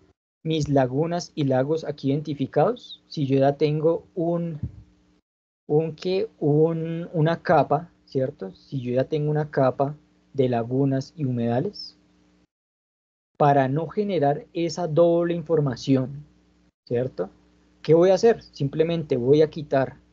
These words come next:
voy a eliminar esta capa, este elemento de lagunas. ¿Por qué? Porque yo cuando, bueno, cuando ustedes hagan ese proceso,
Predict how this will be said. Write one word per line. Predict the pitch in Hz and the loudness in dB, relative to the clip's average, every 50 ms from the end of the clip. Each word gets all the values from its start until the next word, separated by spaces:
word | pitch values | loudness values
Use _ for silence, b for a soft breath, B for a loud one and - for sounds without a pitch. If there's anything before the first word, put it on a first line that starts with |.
| _ _ _ - | _ _ _ -6
voy | 165 135 135 | -2 2 2
a | 139 | 2
eliminar | 156 170 156 143 123 120 123 131 - - - | 2 2 -2 -4 -2 -2 -4 -6 -6 -6 -2
esta | - 156 151 147 - 160 156 156 | 0 2 2 2 0 -4 -2 0
capa, | - 147 131 - 160 185 - _ _ _ _ _ _ _ _ _ _ _ _ _ _ _ _ _ _ _ _ | 0 0 0 -2 -6 -12 -16 _ _ _ _ _ _ _ _ _ _ _ _ _ _ _ _ _ _ _ _
este | - 147 147 147 - 156 160 | 0 0 2 2 2 4 4
elemento | 165 156 135 131 131 131 127 120 - 139 151 - _ _ _ _ _ _ _ _ _ _ _ _ _ _ _ _ _ _ _ _ _ _ - | 4 2 -2 -2 -4 -4 -6 -8 -10 -10 -12 -12 _ _ _ _ _ _ _ _ _ _ _ _ _ _ _ _ _ _ _ _ _ _ -2
de | 143 135 | 0 0
lagunas. | 131 135 123 123 156 214 220 175 143 - | 2 0 0 0 -2 -2 -2 -4 -6 -8
¿Por | _ - 139 135 - | _ -4 -4 -4 -6
qué? | - 185 185 - | -6 -6 -6 -6
Porque | - - 156 147 143 147 - 139 | -2 0 0 0 0 0 -4 0
yo | 123 143 156 156 | 2 2 2 2
cuando, | - 202 202 196 185 175 156 | 0 -6 -6 -4 -2 0 0
bueno, | 139 127 127 139 147 143 131 117 | 0 0 0 0 0 0 -2 -4
cuando | - 143 131 123 | -4 -4 -4 -6
ustedes | 117 - - 165 165 156 | -6 -6 -4 -4 -4 -4
hagan | 175 165 170 180 175 | -6 -6 -6 -6 -8
ese | 175 151 185 160 | -6 -8 -8 -4
proceso, | - 170 151 139 - - 135 131 - - 180 | 0 2 2 2 2 0 -2 -2 -2 -6 -14